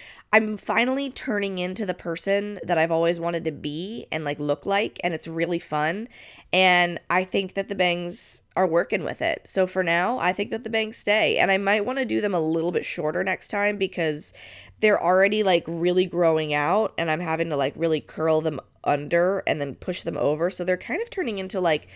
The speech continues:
a side swoop bang. Not like a two thousand eight side swoop bang, but, like,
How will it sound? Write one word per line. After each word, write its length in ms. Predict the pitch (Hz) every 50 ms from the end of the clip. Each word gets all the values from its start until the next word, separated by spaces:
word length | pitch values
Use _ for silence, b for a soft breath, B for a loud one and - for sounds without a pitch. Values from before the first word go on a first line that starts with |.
| B B B B B B B -
a 80 | 185
side 400 | - - - 165 160 175 190 190
swoop 360 | - - 220 233 240 208 -
bang. 420 | 214 214 220 220 220 220 226 226 - B B B B
Not 280 | - 220 247 262 - 339
like 160 | 403 415 -
a 60 | 339
two 200 | - - 277 254
thousand 360 | 247 226 214 214 202 214 214 -
eight 300 | - 175 190 202 196 -
side 320 | - 226 214 208 208 202 202
swoop 280 | - 220 220 208 220
bang, 340 | 220 208 202 196 202 202 190
but, 140 | - - -
like, 420 | - 165 156 151 - - - -